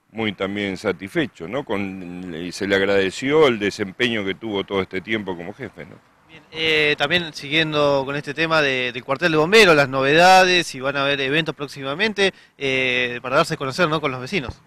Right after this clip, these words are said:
Speaker 1: Sí, sí, estamos organizando ahora un, un evento, pero, mm, lamentablemente, si lo hubiéramos hecho este sábado que viene, hubiéramos tenido una temperatura de veinticinco grados. Nos asusta un poco el tema de, del frío,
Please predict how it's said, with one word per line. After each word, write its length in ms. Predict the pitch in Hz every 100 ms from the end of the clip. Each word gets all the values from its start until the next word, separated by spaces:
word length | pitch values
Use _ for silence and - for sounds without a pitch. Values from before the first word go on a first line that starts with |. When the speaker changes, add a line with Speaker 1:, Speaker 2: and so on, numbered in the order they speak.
| _
Speaker 1:
Sí, 320 | - 220 208
sí, 220 | 185 190 170
estamos 380 | 185 208 185
organizando 760 | 180 175 165 160 147 190 185 165
ahora 260 | 170 165
un, 420 | 156 156 151 147 135
un 160 | 156
evento, 1400 | 151 156 185 180 180 175 170 156 143 143 135 131 127 123 -
pero, 520 | 165 190 165 139 127
mm, 320 | 127 120 120
lamentablemente, 1040 | 131 143 156 175 185 170 185 202 185 147 - - -
si 220 | - 147
lo 100 | 156
hubiéramos 420 | 175 180 170 156
hecho 240 | 156 160 165
este 200 | 139 151
sábado 420 | 180 175 160 151
que 120 | 135 147
viene, 600 | 160 185 185 170 131 - -
hubiéramos 400 | - 139 151 147
tenido 340 | 131 139 151 151
una 160 | 143
temperatura 640 | 127 135 123 131 135 151 143
de 80 |
veinticinco 560 | 131 131 120 127 143 139
grados. 300 | 160 147 117
Nos 180 | 117 131
asusta 360 | 131 170 -
un 120 | 170 139
poco 320 | 160 170 185
el 100 | 123
tema 300 | 143 143 127
de, 500 | 110 104 98 92 90
del 180 | 92 90
frío, 720 | - 143 147 147 143 139 131